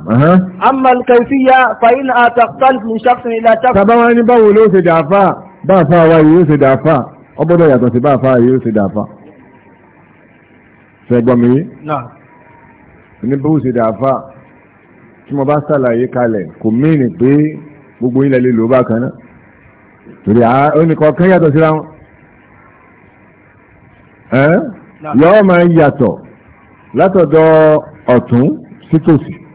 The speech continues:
Speaker 2: Bẹ́ẹ̀.
Speaker 1: Torí wípé agbára tọ́lọ̀ fún kálukú, ó ṣe kí ni?
Speaker 2: Ó yàtọ̀.
Speaker 1: Ó yàtọ̀ síra wọn.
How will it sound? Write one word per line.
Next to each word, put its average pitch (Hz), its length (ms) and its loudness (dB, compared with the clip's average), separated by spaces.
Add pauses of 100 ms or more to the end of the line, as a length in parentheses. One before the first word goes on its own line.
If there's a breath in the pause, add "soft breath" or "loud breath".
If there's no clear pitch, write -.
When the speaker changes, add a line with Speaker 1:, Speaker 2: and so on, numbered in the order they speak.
(140)
Speaker 2:
Bẹ́ẹ̀. 131 220 -8 (800)
Speaker 1:
Torí 151 160 4
wípé 185 360 2 (1040)
agbára 147 460 0
tọ́lọ̀ 151 260 0
fún 139 140 -4
kálukú, 131 460 0
ó - 120 -4
ṣe 127 140 0
kí 127 120 0
ni? 113 100 -2 (180)
Speaker 2:
Ó 147 120 -14
yàtọ̀. 151 260 -4
Speaker 1:
Ó 110 40 2
yàtọ̀ 107 200 0
síra 87 180 -6
wọn. 69 140 -16